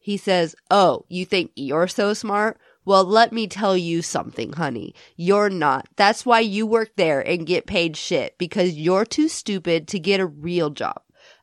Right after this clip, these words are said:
I bet you didn't even go to college. You're the reason why our society is the way it is.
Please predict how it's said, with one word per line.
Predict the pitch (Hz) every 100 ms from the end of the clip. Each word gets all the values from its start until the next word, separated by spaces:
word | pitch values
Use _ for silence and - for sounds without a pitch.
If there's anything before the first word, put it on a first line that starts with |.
| -
I | 202
bet | 202 254
you | 233 233
didn't | 220 220 220
even | 202 175 156
go | 175 175
to | 170
college. | - 151 127 95 95 - _ -
You're | 170 226
the | 262
reason | 214 214 202 190
why | 180 175
our | 170 175
society | 220 202 185 160 156 151
is | - 165 165 147
the | 156
way | 147 139
it | 123 123
is. | 113 -